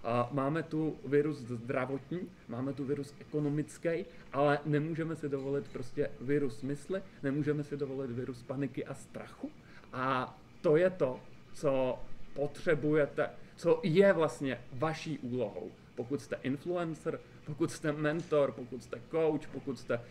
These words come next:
poradce, pokud máte komunity lidí, pokud jste online lídr, pokud jste expert a vlastně promlouváte k dalším lidem,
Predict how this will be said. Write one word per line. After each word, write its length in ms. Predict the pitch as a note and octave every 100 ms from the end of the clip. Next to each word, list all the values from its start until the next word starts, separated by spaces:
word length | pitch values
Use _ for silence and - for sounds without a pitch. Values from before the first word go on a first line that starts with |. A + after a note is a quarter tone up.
| -
poradce, 360 | - E3 D#3 F3+
pokud 300 | G#3+ G#3 E3+
máte 280 | D#3+ D3
komunity 500 | D3 C3+ C3+ C3+ A#2+
lidí, 260 | C#3+ F3 F#3
pokud 360 | F3+ E3+ E3+ D3+
jste 180 | -
online 340 | - D3+ C3+ C3+
lídr, 280 | C#3+ C#3+ -
pokud 300 | E3 - D#3+
jste 160 | - C#3+
expert 460 | - - - C3 -
a 60 | C#3+
vlastně 340 | C3 D#3 C#3 - - - -
promlouváte 840 | E3+ F3 G#3+ A#3+ G3+ C3 A2 - - -
k 100 | B2
dalším 460 | C#3+ C3+ - C3 A#2
lidem, 240 | G#2+ G2